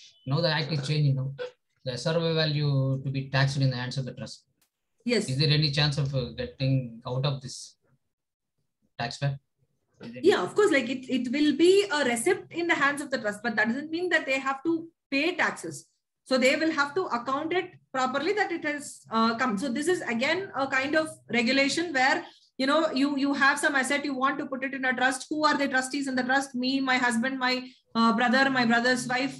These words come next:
Speaker 2: and all that. And so we continue, continue to enjoy the trust, and my, uh, unaccounted asset becomes an accounted asset. So it is only a kind of regulation to monitor that.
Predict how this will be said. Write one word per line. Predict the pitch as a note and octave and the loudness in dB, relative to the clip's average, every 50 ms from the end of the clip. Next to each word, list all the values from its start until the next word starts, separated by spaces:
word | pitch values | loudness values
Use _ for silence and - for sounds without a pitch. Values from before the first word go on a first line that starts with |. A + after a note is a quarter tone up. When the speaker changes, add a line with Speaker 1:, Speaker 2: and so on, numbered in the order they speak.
| - - _ _ - | -16 -20 _ _ -2
Speaker 2:
and | A#3 A#3+ | 2 4
all | B3 A#3+ A#3+ B3 | 4 4 4 4
that. | C#4 F#4 F#4 - | 2 0 0 0
And | D#4+ F4 F#4 | -2 0 0
so | F4 F4+ F4 | 0 2 2
we | F#4 F4+ - | 2 2 2
continue, | D#4 D4+ D#4 D4+ D4 E4 F4+ E4+ C#4+ | 0 0 -2 0 2 2 0 0 0
continue | - C#4+ C#4+ C#4 D#4+ D#4+ D#4+ D#4+ D#4+ | 0 -2 -2 -2 -4 -6 -4 -4 -2
to | - C#4 C4 | -2 0 0
enjoy | B3 B3+ B3 C#4 C#4 C4+ | 0 0 0 0 0 0
the | A#3+ C4 C4 D4+ E4+ E4+ - - _ _ _ _ _ - | 0 0 0 0 -2 -4 -8 -14 _ _ _ _ _ 2
trust, | C4+ D4+ E4+ - | 2 4 4 4
and | G4 E4+ E4 D#4 D4 C#4 | 2 2 2 2 2 2
my, | C#4 C#4 C#4+ D4+ D4+ D4+ B3 | 4 4 4 2 0 0 2
uh, | - B3 B3+ B3 B3 | 4 6 6 6 6
unaccounted | C4 C#4 C#4 C#4+ C#4 D4+ D4+ D4+ D4+ D4+ C#4+ C4 | 6 6 4 4 4 0 -2 -2 -2 -2 0 0
asset | B3+ - D4 C#4+ C4 B3 | 0 0 -2 -4 -6 -6
becomes | A#3+ A3+ C4 C#4 C4+ B3+ | -6 -4 -2 -2 0 0
an | C#4+ F4+ | 0 -2
accounted | F#4 B3+ - A#3+ A#3 A3+ A3 G#3 F#3 | -2 -4 -2 -2 0 0 0 -2 -6
asset. | D#3+ - - - - | -8 -10 -12 -14 -10
So | - - B3+ | -4 -2 0
it | C#4 B3+ B3+ | 0 2 0
is | C#4+ C4 | 0 0
only | B3 B3 C#4 E4 F#4 | 0 2 4 4 6
a | F#4+ F4 - | 6 6 4
kind | - C#4 C4 C4+ C#4+ | 4 2 0 0 -2
of | D4 | -2
regulation | C#4 B3 A#3 A3+ C4 C4 C4 C4 D#4 E4 D#4 | -2 -2 -2 0 0 0 0 -2 -2 -6 -6
to | D#4+ C#4+ | -6 -4
monitor | B3+ A3+ A3 A3+ B3 A#3+ C4+ C4 A3 | -2 0 2 2 2 0 0 -2 0
that. | A3 G#3+ B3+ A4 | 2 0 0 0